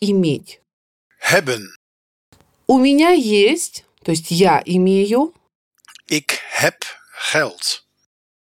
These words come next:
Speaker 1: У тебя есть, ты имеешь.
Speaker 2: Jij, je hebt geld.
Speaker 1: У вас есть, вежливая форма, или там, где ко всем на "вы", или "вы" имеете.
Speaker 2: U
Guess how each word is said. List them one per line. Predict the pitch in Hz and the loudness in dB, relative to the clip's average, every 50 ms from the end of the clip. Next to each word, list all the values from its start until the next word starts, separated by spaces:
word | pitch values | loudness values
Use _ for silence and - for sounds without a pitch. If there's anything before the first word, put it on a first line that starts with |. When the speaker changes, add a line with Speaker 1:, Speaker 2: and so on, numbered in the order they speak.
| _ _ _ _ | _ _ _ _
Speaker 1:
У | - 294 | 0 0
тебя | 330 - 330 339 247 254 226 220 214 208 | 2 2 0 2 4 4 4 6 4 4
есть, | 220 208 220 247 254 262 302 311 - - _ - - _ _ _ _ _ _ _ _ | 2 2 2 0 2 2 2 0 -4 -12 _ -20 -20 _ _ _ _ _ _ _ _
ты | - 214 202 180 170 180 | 0 2 2 2 0 0
имеешь. | 185 196 202 208 214 220 220 220 233 254 285 285 - - - - _ _ _ _ _ _ _ _ _ _ _ _ _ _ _ _ _ _ _ _ | 0 0 2 2 4 4 4 2 2 0 -2 -4 -6 -10 -10 -12 _ _ _ _ _ _ _ _ _ _ _ _ _ _ _ _ _ _ _ _
Speaker 2:
Jij, | - 123 - 123 120 - - 104 117 143 190 _ _ _ _ _ _ _ - | -12 -8 -8 -6 -6 -6 -8 -8 -8 -10 -12 _ _ _ _ _ _ _ -14
je | - 113 117 113 123 147 - _ _ _ _ _ | -10 -8 -8 -8 -8 -12 -14 _ _ _ _ _
hebt | _ - - 139 151 - - _ - - - | _ -4 -4 -4 -4 -4 -12 _ -8 -6 -2
geld. | - 160 151 120 - - - - - _ _ _ _ _ _ _ _ _ _ _ _ _ _ - - _ _ _ _ _ _ _ | -2 -2 -2 -4 -8 -10 -10 -10 -10 _ _ _ _ _ _ _ _ _ _ _ _ _ _ -20 -20 _ _ _ _ _ _ _
Speaker 1:
У | - 339 339 269 | -2 0 0 2
вас | 240 269 254 233 214 196 202 208 - - | 2 2 4 4 4 2 2 0 -4 -6
есть, | 220 208 196 220 233 240 254 302 330 - - - | -6 -6 -2 -2 0 2 2 0 0 -2 -8 -6
вежливая | 196 196 190 185 185 190 208 202 226 240 | -2 -2 -2 -2 0 0 2 2 0 0
форма, | 233 - 262 269 262 240 214 | 0 0 0 0 2 0 0
или | 190 185 | 0 0
там, | 180 190 175 170 170 | 0 0 -2 -2 0
где | 175 165 156 | 0 -2 -2
ко | 160 - 190 | 0 -2 -2
всем | 180 180 - - 175 156 151 156 | -2 0 -2 0 0 0 0 0
на | 170 175 180 | 0 0 0
"вы", | 175 185 202 | 0 0 0
или | 226 220 - 190 180 190 | 0 0 -2 0 2 2
"вы" | 185 170 156 175 196 196 | 0 0 0 2 2 2
имеете. | - - 180 175 185 190 190 190 196 202 214 214 214 - 247 254 294 320 _ _ _ _ _ _ _ _ _ - _ _ _ _ _ - | 2 0 -2 0 2 2 2 2 2 0 0 -2 -4 -2 -2 -2 -2 -4 _ _ _ _ _ _ _ _ _ -20 _ _ _ _ _ -10
Speaker 2:
U | 123 113 110 117 143 - | -10 -8 -8 -10 -12 -12